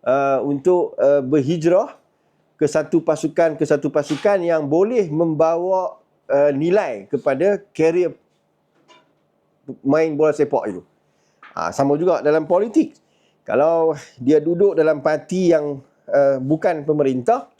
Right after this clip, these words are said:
bagi saya tak ada orang berminat pun. <laughs> Jadi Ronald Kendi ni apabila dia mengatakan, eh, di Sabah ini, eh, eh, rakyat Sabah dia melihat kepada, eh,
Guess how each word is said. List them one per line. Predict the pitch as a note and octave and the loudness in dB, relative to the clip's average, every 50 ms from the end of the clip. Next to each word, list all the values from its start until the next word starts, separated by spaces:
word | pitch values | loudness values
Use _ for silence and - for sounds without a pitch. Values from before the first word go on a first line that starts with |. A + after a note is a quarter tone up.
| _ _ _ _ _ _ _ _ _ | _ _ _ _ _ _ _ _ _
bagi | G#2+ A#2 B2 B2 B2 A#2+ | -6 -4 -2 -2 -2 0
saya | A2+ B2 A#2+ C3+ D#3+ F3+ F3+ E3+ | 2 2 2 2 2 0 0 -2
tak | - _ - A2+ A#2 | -4 _ -2 0 0
ada | A#2 A2+ | 2 0
orang | A#2+ B2 C3+ C3 B2+ | 2 2 0 0 0
berminat | A#2 A#2 A#2+ B2+ B2+ B2 G2 B2+ | -4 -4 -2 -2 -2 -2 -2 0
pun. | D#3 G3 F#3+ C#3+ A2 - _ _ F#3 G3 F3 F#3 A3 F#3 F3 D3 D3 E3 E3 D#3 D3+ - | 0 0 0 0 -4 -10 _ _ 0 0 2 2 0 0 0 2 2 2 2 2 0 0
<laughs> | D#3 D#3 D3+ D3+ - D#3 D3+ C#3 - _ _ _ _ _ _ _ _ - - | 0 0 0 0 0 -2 -2 -2 -2 _ _ _ _ _ _ _ _ -4 -2
Jadi | B2 D#3 A#3+ C4 A#3 | 0 2 4 4 4
Ronald | A3 G#3+ G3+ G#3 G3 E3 | 4 2 2 0 -2 0
Kendi | G3+ G3+ G3+ G3 G3+ A#3 A#3 A3 | 0 0 0 0 -2 -4 -2 -2
ni | D#3 C#3 D3+ E3+ | -2 -2 0 0
apabila | E3+ D3+ F3 F3 F#3+ G#3 A3+ A3+ | 0 0 0 -2 0 2 0 2
dia | F#3 G3 G3+ F#3+ | 2 2 0 0
mengatakan, | F3 E3 E3 D#3+ C#3+ B2+ C#3+ A#2+ - - G2+ G2 A2+ D3 E3 _ _ - - - - - - - _ _ _ _ - | 0 0 -2 -2 0 0 -4 -2 0 -2 -2 -2 -4 -8 -14 _ _ -20 -20 -20 -20 -20 -20 -20 _ _ _ _ -2
eh, | - C#3+ D3 D3+ D#3+ D#3+ D#3+ D#3+ D#3+ D#3+ D#3+ D#3+ D#3+ D#3+ D3+ C#3 - _ _ _ _ _ _ _ | 0 2 4 4 4 4 4 4 4 4 4 4 4 2 0 -2 -10 _ _ _ _ _ _ _
di | B2 C#3 D#3+ | 0 0 0
Sabah | D3+ F3+ F3 F#3 F#3 A#3 G#3+ F3+ | 2 2 -2 0 0 0 0 0
ini, | D#3+ E3 F#3+ A#3 C4 C4+ B3+ | -2 -4 -2 -2 -2 0 2
eh, | G#3+ E3+ E3 D#3+ D#3+ D#3+ D#3+ D3+ B2 | 2 4 4 4 4 4 2 0 -2
eh, | - - - C3+ D3+ C#3+ - - - - | -6 -2 0 2 2 2 0 -2 -6 -4
rakyat | G#2 C#3+ C#3+ C#3+ F#3+ F#3+ E3 | -2 0 2 2 2 0 0
Sabah | - E3+ E3+ E3+ F#3+ B3 A3+ | 0 -2 -2 0 0 0 0
dia | G3 F3+ G3 G3+ G3 | 2 2 2 2 2
melihat | F3 F3 F3+ F3 F#3 F3+ F3 F#3+ F3+ - - | 2 2 2 2 2 2 0 -2 -4 -4 -8
kepada, | D#3+ D3 - D#3 D3+ F3 G3+ A#3+ C#4+ - _ _ _ _ _ _ _ _ _ _ _ _ _ - | -10 -2 -2 0 2 2 2 0 0 -8 _ _ _ _ _ _ _ _ _ _ _ _ _ -2
eh, | B2 D3 D#3+ E3+ E3 E3 E3 D#3+ D3+ | 2 2 4 4 4 4 4 2 0